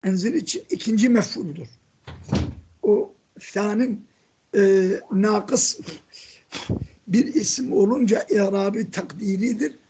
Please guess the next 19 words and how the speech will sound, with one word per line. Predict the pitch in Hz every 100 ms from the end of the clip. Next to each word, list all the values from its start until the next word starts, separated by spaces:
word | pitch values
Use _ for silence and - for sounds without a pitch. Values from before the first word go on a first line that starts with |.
| _ _ _ -
Onun | 208
için | 233 190 226
sânin | 196 - 202 202 214 196
okudum. | - - - 170 139 123 - _ _ _ _ _
Aslı | 175 - - 285
sâniyündür. | - 196 196 185 190 208 165 135 117 _ _ _ _ _ _ _ _ _ _ _ _ _
Ve | 220
huve | 226 226 220
yevmul | 226 233 233 220
kıyameti. | 202 233 220 196 180 156 - 254 _ _ _ _ _
Yani | 185 202
o | - 294 202
azabın | 214 180 208 202 214 202
geldiği | 202 196 185 208
gün | 180 190
hangi | 175 190 214 190 185
gündür? | 185 190 247 - _ _ _ _
Kıyamet | - 220 208 214 180
günüdür. | 170 170 156 151 131